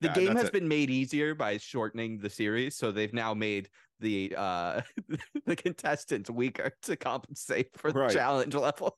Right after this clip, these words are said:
Speaker 1: <laughs> It feels
Speaker 2: My
Speaker 1: like kind of what's
Speaker 2: God.
Speaker 1: happening here.
Speaker 2: It does. It does feel like that.
Speaker 1: I've
Speaker 2: That's
Speaker 1: been,
Speaker 2: how
Speaker 1: I,
Speaker 2: bad they are.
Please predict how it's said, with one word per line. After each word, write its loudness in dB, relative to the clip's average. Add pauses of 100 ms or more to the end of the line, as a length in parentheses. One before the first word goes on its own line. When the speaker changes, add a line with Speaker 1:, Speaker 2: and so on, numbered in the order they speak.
Speaker 1:
<laughs> -2 (440)
It -14
feels 0
Speaker 2:
My 0
Speaker 1:
like -2
kind 2
of 4
what's 0
Speaker 2:
God. 0
Speaker 1:
happening -4 (140)
here. -8 (220)
Speaker 2:
It -6
does. 0
It -6
does 4
feel 4
like -2
that. -6
Speaker 1:
I've -14 (160)
Speaker 2:
That's 4
Speaker 1:
been, -
Speaker 2:
how 4
Speaker 1:
I, 0
Speaker 2:
bad 4
they 0
are. -8